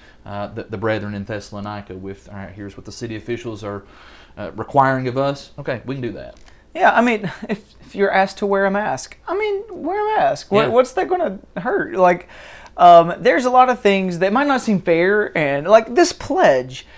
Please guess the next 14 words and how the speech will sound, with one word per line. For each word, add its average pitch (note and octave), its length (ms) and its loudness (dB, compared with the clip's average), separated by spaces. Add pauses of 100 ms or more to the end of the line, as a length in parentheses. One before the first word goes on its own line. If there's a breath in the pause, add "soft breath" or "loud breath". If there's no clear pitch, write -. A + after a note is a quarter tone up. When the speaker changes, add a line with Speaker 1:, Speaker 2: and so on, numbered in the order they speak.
(160 soft breath)
Speaker 2:
do F3+ 80 -4
you C#4 160 2
think C4+ 260 0
that F#3+ 120 4
that F3+ 160 8
was D#3+ 160 0
fair C#3 560 -4
for E3+ 240 0
those E3+ 300 4
officials E3+ 680 0
to F#3 140 -6
require F3 560 0
that? - 360 -10
No, A4+ 540 -2